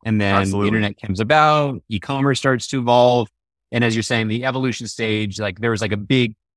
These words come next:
Speaker 1: big bang type of situation in two thousand eight, two thousand nine, around recession. But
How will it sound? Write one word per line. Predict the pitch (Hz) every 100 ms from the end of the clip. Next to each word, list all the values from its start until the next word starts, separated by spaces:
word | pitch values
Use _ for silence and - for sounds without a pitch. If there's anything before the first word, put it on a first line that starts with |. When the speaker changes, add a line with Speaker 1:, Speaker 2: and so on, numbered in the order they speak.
| _ _ _ _ 117 _
Speaker 1:
big | 147 123
bang | 123 113 107
type | 90 95 -
of |
situation | - 87 92 90 - 101
in | 90 95
two | 113
thousand | 107 104 98
eight, | 92 95
two |
thousand | 90 92
nine, | 92 87
around | 90 87
recession. | 90 - 104 85 82 - _ _ _ _ -
But | 127